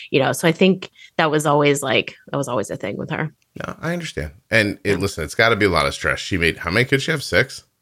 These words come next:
Speaker 1: Mm-hmm.
Speaker 2: Holy hell. All right.
Speaker 1: Mm.
Speaker 2: And, uh, was that with just, I almost said with just two guys. <laughs>
Speaker 1: Yes,
Speaker 2: It was
Speaker 1: just two.
Speaker 2: just two?
Speaker 1: <laughs> Yes. And
Speaker 2: Okay.
Speaker 1: so they are both still married to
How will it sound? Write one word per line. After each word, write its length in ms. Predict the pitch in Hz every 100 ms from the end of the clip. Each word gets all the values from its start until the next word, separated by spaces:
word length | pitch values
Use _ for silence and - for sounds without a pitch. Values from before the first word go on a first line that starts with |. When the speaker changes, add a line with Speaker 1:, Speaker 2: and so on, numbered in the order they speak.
| _ -
Speaker 1:
Mm-hmm. 600 | 180 180 170 156 160 180
Speaker 2:
Holy 240 | 104 76
hell. 260 | 71 85 82 -
All 80 | 101
right. 180 | 101 - -
Speaker 1:
Mm. 180 | 156 151
Speaker 2:
And, 240 | 107 107 104
uh, 200 | 104 98
was 160 | 117
that 240 | 117 110 -
with 160 | 104
just, 220 | 80 98 - _ _ _ - - -
I 40 | 95
almost 260 | 69 69 -
said 180 | 71 69
with 100 | 69
just 260 | - 73 -
two 220 | 110 80
guys. 580 | 85 95 175 135 - - _ _ -
<laughs> 180 | - 156
Speaker 1:
Yes, 460 | 180 - 185 -
Speaker 2:
It 100 | 285
was 120 | 143 269
Speaker 1:
just 240 | - -
two. 200 | - 190
Speaker 2:
just 320 | 196 - - -
two? 260 | 113 117 123
Speaker 1:
<laughs> 1120 | - 605 - _ _ _ _ _ _ _ _
Yes. 360 | - 180 131 - -
And 180 | 220 208
Speaker 2:
Okay. 100 | -
Speaker 1:
so 240 | - 294 190
they 160 | 262
are 80 | 220
both 480 | 190 208 214 262 -
still 340 | - - 254
married 480 | 226 180 180 143 156
to 420 | - 160 147 156